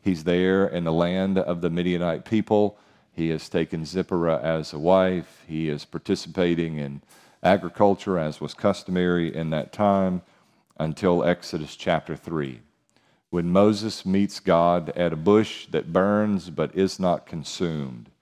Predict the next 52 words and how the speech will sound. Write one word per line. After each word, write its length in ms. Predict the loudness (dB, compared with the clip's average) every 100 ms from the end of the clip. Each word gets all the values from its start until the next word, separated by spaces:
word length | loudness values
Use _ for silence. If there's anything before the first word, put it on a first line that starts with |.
| _ _ _ _ _
In 80 | -6
chapter 300 | 0 0 0
three 220 | 2 4
and 120 | 4
verse 200 | 2 0
one, 200 | 2 2
the 40 | 4
Bible 300 | 4 4 2
says, 300 | 0 -2 0
"Meanwhile, 380 | 0 4 4 4
Moses 500 | 4 4 0 -6 -8
was 80 |
shepherding 480 | -4 0 0 0 -2
the 60 | -4
flock 340 | 2 2 2
of 80 | -2
his 140 | -8
father-in-law 600 | 2 4 4 2 0 -2
Jethro, 680 | 0 0 0 0 -4 -4 -6 -10 _ _ _
the 100 | -10
priest 420 | -4 0 0 0
of 100 | -4
Midian. 440 | 0 -2 -2 -6 -14 _ _ _ _ _ _ _
And 60 | 0
he 40 |
led 220 | 4 4
the 60 | 2
flock 340 | 2 4 4
to 100 | 2
the 80 | -4
far 300 | 2 4 4
side 300 | 2 2 2
of 100 | 0
the 60 | -2
wilderness 500 | 0 0 0 -6 -8
and 100 | -8
came 280 | -2 0 0
to 80 |
Horeb, 580 | 0 4 4 2 -2 -6 -12 _ _
the 100 | -4
mountain 380 | 0 2 0 -2
of 160 | -6 2
God. 500 | 2 2 -2 -12 -20 _ _ _ _ _ -20 -2
Then 80 | 2
the 160 | 6
angel 380 | 6 6 6 6
of 80 | 8
the 40 |
Lord 200 | 8 8
appeared 420 | 6 2 4 4 4
to 80 |
him 320 | 2 2 2